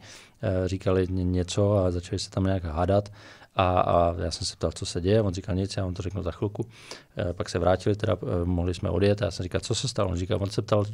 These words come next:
že, že se jedou zeptat, jestli vás můžou zabít. Jo, takže teď jsme byli v této situaci a nějak, nějak jsme, eh,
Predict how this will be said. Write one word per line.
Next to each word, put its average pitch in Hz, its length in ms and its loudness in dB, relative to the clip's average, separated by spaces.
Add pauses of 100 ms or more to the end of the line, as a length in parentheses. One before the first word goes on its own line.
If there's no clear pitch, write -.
že, 101 180 2
že 98 160 2
se 110 200 4
jedou 107 200 6
zeptat, 101 280 4
jestli 98 220 2
vás 101 120 6
můžou 98 220 2
zabít. 87 360 -2 (1200)
Jo, 107 100 10
takže 120 240 8
teď 117 160 -2
jsme 135 140 2
byli 131 160 6
v 131 40 2
této 123 360 2
situaci 104 500 4
a 113 80 0
nějak, 104 200 4
nějak 110 260 2
jsme, 117 300 6
eh, 104 320 6